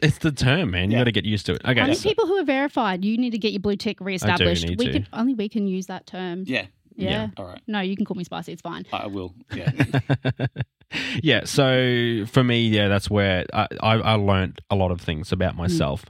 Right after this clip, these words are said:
Speaker 1: And then, um, and then going through the marriage at that stage and then that failing,
Speaker 3: Mm.
Speaker 1: um, I learned so much about my, myself through all of that as well. And that's why I don't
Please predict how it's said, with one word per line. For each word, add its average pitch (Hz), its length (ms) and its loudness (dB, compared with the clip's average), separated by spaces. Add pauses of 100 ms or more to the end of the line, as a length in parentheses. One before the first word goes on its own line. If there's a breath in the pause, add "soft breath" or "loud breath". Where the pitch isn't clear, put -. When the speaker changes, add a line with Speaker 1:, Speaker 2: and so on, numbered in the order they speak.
Speaker 1:
And 107 180 4
then, 104 420 2 (420 soft breath)
um, 98 580 4 (140)
and 113 100 2
then 113 120 2
going 113 300 4
through 101 760 2 (100)
the 101 160 0
marriage 98 800 2 (300)
at 98 140 -2
that 87 180 2
stage 90 400 0
and 98 100 0
then 90 140 2
that 92 240 0
failing, 87 580 0 (180 loud breath)
Speaker 3:
Mm. 175 300 0
Speaker 1:
um, 90 360 2 (420)
I 104 180 4
learned 98 360 2
so 98 360 2
much 95 220 0
about 90 260 0
my, 87 440 -4
myself 92 680 -2
through 95 240 0
all 87 160 0
of 87 60 -4
that 87 160 0
as 90 120 -4
well. 95 360 2 (220 loud breath)
And 107 120 0
that's 104 160 2
why 104 220 4
I 107 100 4
don't 117 280 2